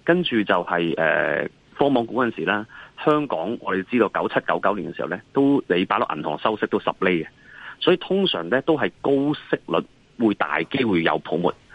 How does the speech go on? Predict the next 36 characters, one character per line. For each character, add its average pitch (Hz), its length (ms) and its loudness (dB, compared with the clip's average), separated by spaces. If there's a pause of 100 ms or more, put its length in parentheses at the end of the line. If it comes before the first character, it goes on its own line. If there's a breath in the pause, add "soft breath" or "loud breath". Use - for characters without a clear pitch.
(320 loud breath)
噉， 160 400 2 (100)
呃， 90 300 2 (120)
而 90 140 -8
家 147 140 2
就 139 100 2
係 90 160 0 (200)
講 101 200 0
緊 123 80 0
接 107 160 -2
火 92 140 0
棒 92 180 0
咯， 101 280 -4
睇 - 120 -4
吓 120 80 0
加 127 220 0
到 104 220 -2
三 123 260 -2
厘 120 80 0
爆 101 240 0
啊， 110 260 -2
五 - 40 -10 (100)
厘 110 140 2
爆， 90 200 0
定 85 120 -8
係 85 100 -8 (160)
你 92 100 -2
覺 92 120 0
得 113 100 2
會 90 100 -2
加 98 140 2
到 92 80 0
十 - 80 -18 (180)
厘？ 90 80 2
噉 120 140 0
我 131 140 4
唔 92 100 -4